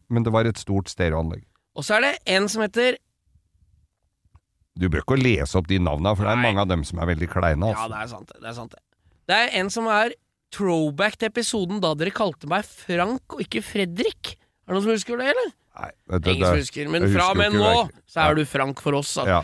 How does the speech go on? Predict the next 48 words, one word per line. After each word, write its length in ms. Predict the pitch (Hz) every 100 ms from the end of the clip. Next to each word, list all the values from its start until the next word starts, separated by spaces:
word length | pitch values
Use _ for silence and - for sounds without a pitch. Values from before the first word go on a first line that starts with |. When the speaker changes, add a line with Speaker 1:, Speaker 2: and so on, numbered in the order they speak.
| -
Speaker 2:
Samme 360 | 196 175 151 151
for 120 | 202
meg 300 | 170 135 135 143
om 120 | 156
du 60 | 147
heter 180 | 160
Fredrik. 420 | 151 170 202 320 -
Frank 560 | - 165 226 - - 277
er 160 | 254
mye, 180 | 262 277
er, 120 | 240
Speaker 1:
Frank 360 | 233 101 123 131
Speaker 2:
er 160 | _ -
det 40 |
Speaker 1:
får 180 | - 233
være 120 | 233
Speaker 2:
gærent 40 | 226
med 120 | 214
å 40 |
Speaker 1:
bra. 100 | 220
Speaker 2:
hete 140 | 233 214
Frank, 260 | 220 220
da? 140 | - 349 -
Speaker 1:
Ja, 100 | 101 -
nei, 180 | 101 90
det 200 | 90 120
er, 280 | 165 151 139
eh, 320 | 139 135 131 123 139 -
Speaker 2:
Kanskje 200 | 190 190
han 20 |
til 140 | 175
og 40 | 160
med 80 |
er 80 | 160
fri? 160 | 180 226 285 _ -
Speaker 1:
Ja, 160 | 98 135 - - _
det 140 | 113
Speaker 2:
Ja. 80 | 143 135 - 120
Speaker 1:
og, 120 | 123
og 400 | 117 127 120 -
Speaker 2:
Og 120 | 120
Speaker 1:
pro-, 120 | 156 120
Speaker 2:
Frank? 480 | 165 185 143 - -
Speaker 1:
produsenten 540 | 135 135 107 90 87
vår 160 | 117 135
heter 240 | 120 131
Frank. 320 | 117 180 - -
Speaker 2:
Ja, 160 | 190